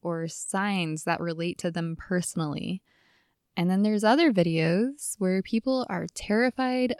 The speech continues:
of what they encounter or who they encounter. A few teens actually discovered body remains in a suitcase while using the Randonautica app.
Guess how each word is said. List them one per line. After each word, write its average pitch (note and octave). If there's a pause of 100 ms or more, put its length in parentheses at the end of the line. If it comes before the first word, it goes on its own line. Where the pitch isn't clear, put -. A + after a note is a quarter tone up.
of D#3+ (100)
what F3+ (140)
they A#3
encounter A3+ (480)
or D3
who A3
they D3+
encounter. E3 (1000)
A F3
few B3
teens B3
actually A3+
discovered F3
body F3
remains D#3
in F3+
a F#3+
suitcase D#3
while E3+
using F#3
the F3
Randonautica E3+
app. -